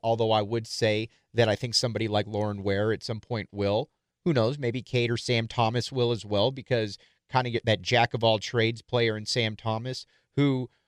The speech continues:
Coach Adia Barnes has talked about is as talented a defensive player as there is in the country. And Coach Barnes, while she rides for her players, is not the one either that's just gonna make things up just to sound good.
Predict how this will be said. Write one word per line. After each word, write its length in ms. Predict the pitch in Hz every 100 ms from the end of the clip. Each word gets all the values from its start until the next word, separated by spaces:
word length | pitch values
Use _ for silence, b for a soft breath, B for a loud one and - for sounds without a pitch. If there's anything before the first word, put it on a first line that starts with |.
| _
Coach 240 | 135 131 120
Adia 240 | 117 113
Barnes 360 | 98 113 123 117
has 100 | 90
talked 320 | 127 127 -
about 320 | 98 101 101 -
is 380 | 113 113 104 95
as 220 | 104 98
talented 680 | - 120 117 117 110 113 101
a 60 |
defensive 600 | 92 110 - 110 113 101 -
player 360 | 110 98 98
as 140 | 92 -
there 160 | 98
is 160 | 104 101
in 60 |
the 80 | 92
country. 580 | - 113 120 - 95 95 _ _ _
And 300 | 190 180 175 -
Coach 320 | - 175 -
Barnes, 400 | 147 147 135 131 -
while 160 | 135 127
she 160 | -
rides 360 | 135 123 123 117
for 140 | 113
her 120 | 98 101
players, 520 | - 123 110 101 107
is 140 | 110 107
not 200 | 120 -
the 80 | 110
one 260 | 107 107
either 320 | 107 104 98 b b -
that's 140 | -
just 240 | - 117
gonna 140 | 120 101
make 300 | 101 104 -
things 340 | 110 98 95
up 200 | 104 -
just 240 | - 95 -
to 60 |
sound 400 | - - 95 90
good. 240 | 78 82